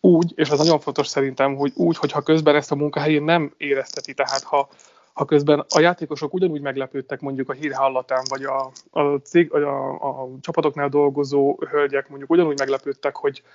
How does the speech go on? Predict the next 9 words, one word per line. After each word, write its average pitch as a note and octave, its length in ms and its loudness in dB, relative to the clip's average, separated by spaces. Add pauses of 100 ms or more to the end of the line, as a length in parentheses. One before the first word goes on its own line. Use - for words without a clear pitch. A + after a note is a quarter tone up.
(280)
hogy D3 180 0
ilyeneket C3+ 560 2
írt D3 220 2
róluk, C#3 440 2
meg, C3 220 -4
ö, C3 160 -2
gondolt C3+ 360 -4
róluk C3+ 300 0
Gruden, D3 300 2